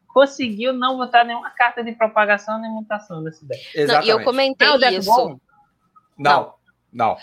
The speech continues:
Speaker 2: Eu comentei isso
Speaker 3: Nem
Speaker 2: nos
Speaker 3: é bom.
Speaker 2: grupos. Eu comentei isso nos grupos. Ninguém viu isso.
Speaker 3: Uhum.
Speaker 2: Ninguém viu. Ninguém recebeu, ninguém viu dos grupos, né?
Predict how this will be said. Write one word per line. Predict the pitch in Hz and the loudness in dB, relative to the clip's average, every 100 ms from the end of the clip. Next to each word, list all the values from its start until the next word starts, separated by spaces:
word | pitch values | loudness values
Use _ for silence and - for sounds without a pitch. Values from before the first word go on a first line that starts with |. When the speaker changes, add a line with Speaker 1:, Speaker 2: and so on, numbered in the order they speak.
| - - | -14 -4
Speaker 2:
Eu | 220 | -2
comentei | 254 240 247 254 269 247 | 0 0 0 0 0 -2
isso | 143 | 0
Speaker 3:
Nem | 208 | 2
Speaker 2:
nos | 233 | 4
Speaker 3:
é | 202 | 4
bom. | 208 | 4
Speaker 2:
grupos. | 269 262 - 185 165 _ _ _ | 2 0 -2 -6 -8 _ _ _
Eu | 202 | -6
comentei | 220 220 226 262 | -2 -2 -2 -4
isso | 262 254 | -4 -6
nos | 262 214 | -8 -6
grupos. | 226 247 - 170 - - _ _ | -6 -6 -8 -12 -10 -16 _ _
Ninguém | 233 240 269 233 226 220 269 269 _ | -6 -4 -2 0 0 0 -2 -8 _
viu | 175 190 196 196 _ | -12 -8 -8 -12 _
isso. | 175 - - 139 - _ _ _ _ _ | -16 -14 -18 -20 -20 _ _ _ _ _
Speaker 3:
Uhum. | - 170 156 151 | -10 -8 -6 -2
Speaker 2:
Ninguém | 233 220 226 294 | -2 0 0 0
viu. | 208 214 220 247 - _ _ _ _ - | -4 -6 -6 -8 -16 _ _ _ _ -12
Ninguém | 202 190 208 | -10 -4 -4
recebeu, | 269 285 285 214 190 | -4 -4 -4 0 -2
ninguém | 202 185 196 | -2 -8 -10
viu | 226 185 185 247 _ | -10 -10 -10 -12 _
dos | 175 196 | -12 -12
grupos, | 170 180 202 294 - - | -10 -12 -14 -14 -14 -8
né? | 175 180 | -8 -8